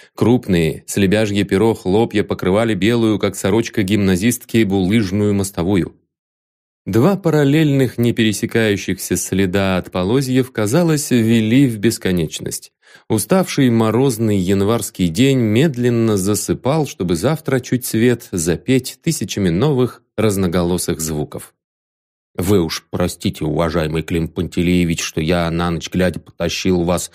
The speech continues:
к черту на кулички. Странной кажется мне эта смерть. Я его не меньше, чем раз в неделю наблюдал. Здоров был старик, как бык царя Миноса.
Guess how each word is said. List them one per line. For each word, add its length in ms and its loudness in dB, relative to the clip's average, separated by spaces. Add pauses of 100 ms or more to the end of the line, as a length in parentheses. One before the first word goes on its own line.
(540)
к 300 -12
черту 460 -10
на 120 -8
кулички. 640 -6 (720)
Странной 840 -4
кажется 540 -4
мне 320 2
эта 360 -2
смерть. 600 -2 (680)
Я 220 0
его 260 0
не 200 2
меньше, 400 0
чем 200 0
раз 280 -2
в 100 -2
неделю 460 2
наблюдал. 680 -4 (400)
Здоров 520 -2
был 200 0
старик, 600 -4 (320)
как 300 0
бык 460 0
царя 420 0
Миноса. 600 -2